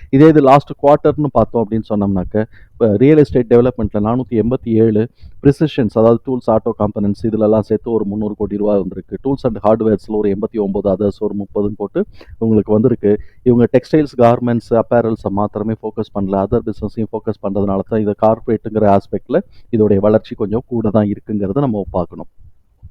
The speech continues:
இந்த ஆனுவல் ரிசல்ட்ல இருந்து நெட் ப்ராஃபிட் வந்து போன வருஷத்தை கம்பேர் பண்ணும்போது இருநூத்தி ஒன்பது பர்சன்ட் இன்க்ரீஸ் ஆயிருக்கு. அதே மாதிரி ரெவென்யூ பதினோரு பர்சன்ட் இன்க்ரீஸ் ஆயிருக்கு. குவார்ட்டர்லி பெர்ஃபார்மன்ஸஸ்ல பார்த்தோம் அப்படின்னு சொன்னோம்னாக்க, அ, annualized, அ,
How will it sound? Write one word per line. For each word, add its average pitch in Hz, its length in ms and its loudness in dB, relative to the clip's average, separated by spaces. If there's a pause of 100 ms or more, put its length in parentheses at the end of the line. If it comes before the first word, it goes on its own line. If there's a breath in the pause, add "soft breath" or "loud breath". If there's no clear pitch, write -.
(580 soft breath)
இந்த 135 160 4
ஆனுவல் 202 280 6
ரிசல்ட்ல 156 380 2
இருந்து 131 240 0
நெட் 135 220 0
ப்ராஃபிட் 151 340 2
வந்து 120 200 0
போன 127 260 2
வருஷத்தை 123 380 0
கம்பேர் 127 380 0
பண்ணும்போது 110 340 -2
இருநூத்தி 135 420 -2
ஒன்பது 117 340 -2
பர்சன்ட் 120 380 -4
இன்க்ரீஸ் 117 360 -4
ஆயிருக்கு. 95 340 0
அதே 120 200 2
மாதிரி 117 300 -2
ரெவென்யூ 139 300 -4
பதினோரு 123 420 -4
பர்சன்ட் 117 340 -4
இன்க்ரீஸ் 101 340 -8
ஆயிருக்கு. 95 420 -4 (360 soft breath)
குவார்ட்டர்லி 220 400 6
பெர்ஃபார்மன்ஸஸ்ல 139 680 0
பார்த்தோம் 123 340 0
அப்படின்னு 120 220 0
சொன்னோம்னாக்க, 98 460 -2
அ, 123 800 0
annualized, 160 460 4
அ, 113 140 2